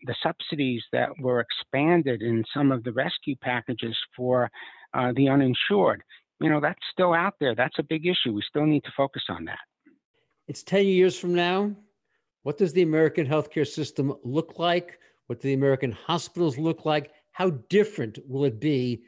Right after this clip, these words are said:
Speaker 2: than it is today?
Speaker 1: Well, I, I hope that in ten years, um, we certainly, um, have more of a focus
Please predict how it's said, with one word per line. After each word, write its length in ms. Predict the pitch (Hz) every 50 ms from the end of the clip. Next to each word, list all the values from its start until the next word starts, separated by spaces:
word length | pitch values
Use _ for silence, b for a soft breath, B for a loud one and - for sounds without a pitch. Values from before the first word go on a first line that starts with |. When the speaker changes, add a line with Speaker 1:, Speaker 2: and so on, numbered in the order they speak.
| b b b b
Speaker 2:
than 120 | 127 127
it 120 | 127 123 113
is 320 | 127 131 127 120 104 - _ _ _
today? 360 | - - 113 117 107 104 95 - _ _ _ _ _ _ _ _ _ _ _ _ _ _ B B B B B B B B B B B
Speaker 1:
Well, 300 | 151 156 151 151 147 - - _ _ _ -
I, 180 | 147 143 139 - -
I 120 | 143 139
hope 440 | 123 - - - - 190 190 - _
that 320 | - 143 151 139 131 127 - -
in 220 | 147 131 127 123 - -
ten 220 | - 147 139 135 127
years, 480 | 127 127 131 135 131 123 117 107 104 - - - B B B B B B -
um, 460 | 123 120 113 120 123 120 123 151 135
we 120 | 127 120 - - - -
certainly, 640 | 151 143 131 135 160 143 135 131 131 127 123 120 - -
um, 220 | - 131 120 117 117
have 380 | - - 131 123 123 123 117 - - - - -
more 560 | - 135 120 120 127 131 139 143 139 139 - -
of 140 | 165 113
a 80 | 120 117 - _
focus 420 | - 135 127 123 - - 131 -